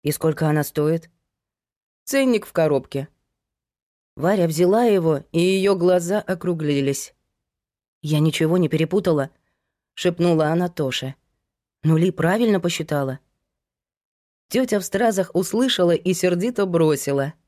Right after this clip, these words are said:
«Это антикварная лавка, и вещи в ней продаются старинные. Хотите дешевки?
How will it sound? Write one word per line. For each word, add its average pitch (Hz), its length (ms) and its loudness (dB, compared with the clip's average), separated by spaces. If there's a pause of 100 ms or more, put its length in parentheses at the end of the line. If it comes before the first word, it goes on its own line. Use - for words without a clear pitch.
(720)
«Это 170 220 2
антикварная 175 760 2
лавка, 139 420 -2 (400)
и 165 140 2
вещи 202 280 0
в 165 60 0
ней 160 160 2
продаются 147 600 0
старинные. 135 640 -2 (600)
Хотите 170 340 0
дешевки? 170 580 -2